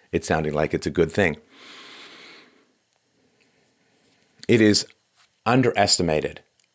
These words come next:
often how bad parental neglect is for children. Uh, I think it's one of the worst outside of, uh, outright sexual abuse, because we know that children will act negatively to get parental attention. And so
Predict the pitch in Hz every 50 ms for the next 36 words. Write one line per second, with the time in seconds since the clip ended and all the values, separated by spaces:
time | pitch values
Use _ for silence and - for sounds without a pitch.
0 | _ _ - 95 95 90 - - - 76 73 - - 95 92 90 85 73 69 85
1 | 90 92 82 76 73 - - - 87 82 82 76 82 82 82 85 85 85 80 78
2 | - - 78 78 76 - - - 76 73 71 69 - - 80 78 73 - 69 73
3 | - _ _ _ _ _ _ _ - - 82 80 - 87 85 - 117 104 101 -
4 | - 85 80 76 71 71 71 - - 80 73 - - - - - - _ _ _
5 | _ _ _ _ _ _ _ _ _ _ _ _ _ - 78 76 76 - - 85
6 | 73 73 - 64 71 71 - - 80 76 - 76 73 71 69 - - 69 69 -
7 | - 71 64 62 64 73 67 62 - - - - - 92 80 - - - 113 123
8 | 104 82 82 82 - - - _ - _ _ _ _ _ _ - - 90 92 90
9 | 87 95 98 92 85 80 76 - - - - 82 80 73 78 78 76 76 71 69
10 | - - _ - - 82 - - - 90 90 98 101 87 92 - 78 - 78 73
11 | 71 - - 92 82 82 76 - - - - 78 78 76 76 73 78 71 - 82
12 | - - 82 76 76 - 76 - _ _ _ _ _ _ _ _ _ _ _ _
13 | _ _ _ _ _ - - 87 82 - - 90 78 76 76 76 73 71